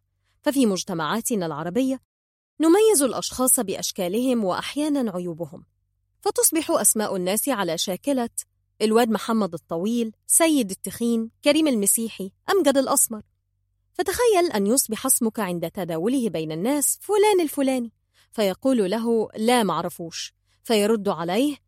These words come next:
"الواد التخين اللي بيقعد في آخر الفصل". لا تتوقف المشكلة عند هذا الحد، بل تزيد ويصبح التجريح والجرح أعمق وأقسى، فكلما كبر الأطفال زاد وعيهم وزاد تميزهم،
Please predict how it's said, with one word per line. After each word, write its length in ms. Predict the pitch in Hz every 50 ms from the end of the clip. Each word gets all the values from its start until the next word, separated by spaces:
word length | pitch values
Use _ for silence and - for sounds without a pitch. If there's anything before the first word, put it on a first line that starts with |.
| _ _ -
"الواد 240 | 220 233 247 262 254
التخين 420 | 247 220 - 220 - - 311 330
اللي 140 | 302 247 226
بيقعد 280 | 202 233 294 294 277 -
في 100 | - -
آخر 220 | 254 - - 214
الفصل". 380 | 196 - - 208 190 - - - _ _ _ _ _ _ _ _ _ _ _ _ -
لا 160 | 226 254 262
تتوقف 600 | - 302 - 330 370 494 - - 453 427 - 339
المشكلة 500 | 277 220 190 180 - - 269 254 277 254 -
عند 240 | 247 202 196 190 185
هذا 240 | 175 190 175 165 160
الحد، 300 | 151 - - - - - _ _ _ _ _ _
بل 160 | - 226 226 202
تزيد 420 | - 190 175 160 175 202 240 240
ويصبح 520 | 302 311 254 190 190 214 - - 214 -
التجريح 560 | - - - 170 156 160 165 214 254 247 - 226
والجرح 540 | 175 160 156 165 175 226 240 - - 202 165 - -
أعمق 480 | 302 320 320 320 302 311 311 - -
وأقسى، 540 | 330 311 302 - - - - - - - - - - _ _ _ _ _
فكلما 540 | - - - - 494 494 466 440 403 403 392 -
كبر 300 | - 294 233 233 - -
الأطفال 580 | - - - - - - 240 226 247 277 302 302 _ _ _ _ _ _
زاد 380 | 196 185 226 269 269 233 175 170
وعيهم 640 | 160 160 180 208 240 262 277 302 320 381 381 349
وزاد 420 | 262 202 190 170 233 240 208 190 190
تميزهم، 760 | - 285 302 294 254 220 190 175 156 156 151 - - - -